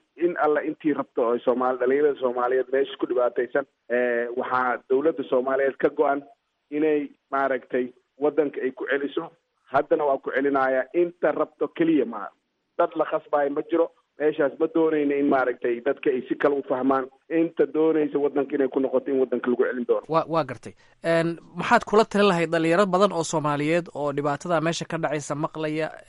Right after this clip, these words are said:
Speaker 2: addoonsiga Liibiya ka jira maqlaya, ayaa haddana aan naftoodii ku biimeynaya tahriibta oo ku sii socda?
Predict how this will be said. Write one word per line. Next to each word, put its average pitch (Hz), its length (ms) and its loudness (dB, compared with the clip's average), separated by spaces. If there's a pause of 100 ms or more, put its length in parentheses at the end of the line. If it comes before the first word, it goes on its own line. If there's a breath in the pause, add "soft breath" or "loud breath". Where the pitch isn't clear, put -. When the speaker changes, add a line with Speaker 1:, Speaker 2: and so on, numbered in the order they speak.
(120)
Speaker 2:
addoonsiga 151 540 -2
Liibiya 151 320 -4
ka 160 120 -8
jira 147 200 -6
maqlaya, 151 420 -4 (420 loud breath)
ayaa 214 280 6
haddana 196 240 0 (300)
aan 165 340 2 (380)
naftoodii 190 440 2
ku 220 140 -4
biimeynaya 170 540 2
tahriibta 156 500 0
oo 143 140 0
ku 196 100 -6
sii 160 180 -6
socda? 98 300 -8